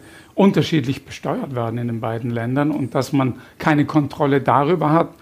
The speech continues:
welche steuerliche Regelung dann für diesen Sachverhalt zum Tragen kommt. Beispiel, äh, Hausverkauf. Äh, ein Deutscher verkauft im Februar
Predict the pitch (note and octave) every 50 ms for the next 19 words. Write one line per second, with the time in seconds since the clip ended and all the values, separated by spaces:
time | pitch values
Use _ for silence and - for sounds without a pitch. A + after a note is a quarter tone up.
0 | - - - - - - - B2 B2+ C3+ D3+ E3 D#3+ - D#3+ - - E3 D3 D3
1 | D3+ D3+ C#3 - - D3 B2 C#3 C3+ C#3 D3+ D#3 D3 D3 C#3 C3 C3 C3+ C3 -
2 | C3+ B2 C3+ B2 C#3 B2+ - C3+ B2+ A#2+ - - - A#2+ B2 A#2+ A#2+ A#2+ A#2+ -
3 | - - - - - _ - - - C3+ A#2 - A2 B2 A#2 A#2+ A#2 A#2 A2+ -
4 | - - A#2+ G2+ A2 A2 - - - G3+ E3 D3 C#3 - - - C#3 C3 B2+ A#2
5 | - - - - - - - - B2+ B2+ A#2+ F#2+ G#2 A#2 D#3 D#3 - - - D#3+
6 | - - D#3 D#3 E3 F3 D#3 - - - - D4 F3+ D3 C#3 C#3+ - D#3 C#3+ C3+
7 | C3+ A#2+ A#2+ C#3+ B2+ - - C#3 C3+ - D3+ - - D3+ D#3 F3 D3+ - - -
8 | - D3 C#3+ C#3 C3 C3+ C3+ C3+ - - - - - E3 D#3 D3+ B2 C3 C#3+ C3+
9 | C3 B2+ B2+